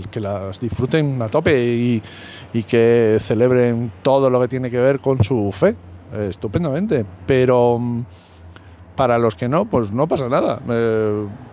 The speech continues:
pues no somos ni mejores ni peores, so-, somos distintos y podemos disfrutar de otras cosas y de otras fiestas y de,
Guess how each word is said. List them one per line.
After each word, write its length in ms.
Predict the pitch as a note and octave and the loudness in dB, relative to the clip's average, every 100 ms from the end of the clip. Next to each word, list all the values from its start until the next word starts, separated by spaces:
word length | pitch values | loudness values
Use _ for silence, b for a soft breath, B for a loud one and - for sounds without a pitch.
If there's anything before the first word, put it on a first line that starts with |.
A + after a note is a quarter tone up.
| - | -4
pues 200 | B2 A#2 | -2 0
no 720 | C#3 F3 C3 B2+ B2 B2 B2+ | 2 2 2 2 2 0 -2
somos 260 | C#3 C#3+ B2+ | -2 0 0
ni 80 | |
mejores 420 | B2+ A#2+ D#3+ F#3+ B3 | 0 0 2 2 2
ni 120 | D#3 | 2
peores, 420 | C#3 F#3 D#3 E4+ - - | 2 2 0 -6 -12 -10
so-, 140 | G2+ - - - | -10 -10 -20 -18
somos 380 | - B2 G#2 G2 | -12 -6 -6 -6
distintos 580 | G#2 - G#3+ F#3+ C4 - - | -6 -4 0 0 -2 -6 -8
y 240 | G2+ F#2+ | -4 -4
podemos 420 | F2 - G#2 A#2+ | -4 -4 -2 0
disfrutar 520 | A#2 - B2 C3+ D3 B B B B - | -2 -4 0 0 0 B B B B -8
de 760 | B2+ A#2+ B2 B2 A#2+ A#2+ A#2+ A#2 | -4 0 2 2 2 2 2 2
otras 640 | C#3+ D3 G#2 G2+ F#2 F2+ G#2 | 2 2 2 2 2 0 0
cosas 440 | - - G3 A3+ | -2 0 0 0
y 120 | C3+ A2 | -2 0
de 80 | |
otras 400 | A2 G#2+ F#2+ G2+ | 0 0 0 0
fiestas 600 | F#2 F3+ A3 - F3 A3 C3 | 0 0 0 0 0 0 0
y 140 | A2+ | -2
de, 380 | A2 G2+ G2+ | -2 -2 -2